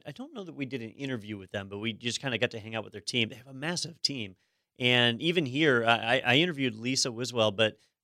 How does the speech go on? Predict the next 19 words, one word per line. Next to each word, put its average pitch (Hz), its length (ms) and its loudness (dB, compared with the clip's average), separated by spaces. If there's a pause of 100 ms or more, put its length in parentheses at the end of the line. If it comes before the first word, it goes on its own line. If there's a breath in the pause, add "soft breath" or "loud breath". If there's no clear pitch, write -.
uh, 95 360 -4 (100)
there 131 140 4
were, 117 340 2 (260)
I - 80 -20
don't 117 140 -14
know, 95 60 -14
at 110 60 -14
least, 160 200 -6
like, - 140 -12
six - 240 -8
or 113 40 -18
seven 110 380 -4
other 107 440 0
Grim 110 360 0
employees 107 540 0
that 107 80 -6
were 104 180 -10
all 104 180 0
there. 101 300 -4